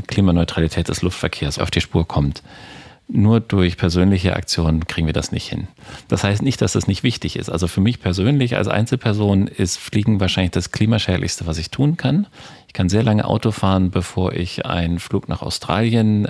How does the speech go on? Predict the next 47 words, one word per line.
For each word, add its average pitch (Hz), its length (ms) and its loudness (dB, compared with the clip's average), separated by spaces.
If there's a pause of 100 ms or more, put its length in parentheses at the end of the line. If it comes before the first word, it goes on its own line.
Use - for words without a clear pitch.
(120)
übertrumpfe 113 560 0
in 104 80 4
der 104 80 2
Klimaschädlichkeit. 110 1120 -2
Aber 92 640 0 (100)
gesellschaftlich 98 920 0
kriegen 101 200 2
wir 90 80 6
das 87 140 2
Problem 87 340 2
nicht 113 220 2
gelöst, 87 300 2
indem 85 180 0
wir 87 160 2
hoffen, 85 240 0
dass 82 220 -2
die 85 100 -2
Menschen 80 800 2
einsehen, 78 640 2
dass 78 160 -2
Fliegen 80 320 -2
nicht 76 160 -2
gut - 160 -2
fürs 80 160 -4
Klima 82 280 2
ist 73 100 -2
und 82 60 2
deshalb - 280 0
weniger 82 300 0
fliegen. - 340 -8
Das - 160 -6
heißt, 82 300 0
die 107 60 -6
Politik - 440 -2
muss 127 160 0
die 87 160 0
Weichen 80 240 0
stellen, 82 320 0
muss, 80 380 -2
äh, 80 240 -6
die - 80 -20
Kerosinsteuer 87 720 2
einführen, 82 400 0
muss 80 220 -2
den - 100 -2
Emissionshandel 90 680 2
verstärken, 80 680 -2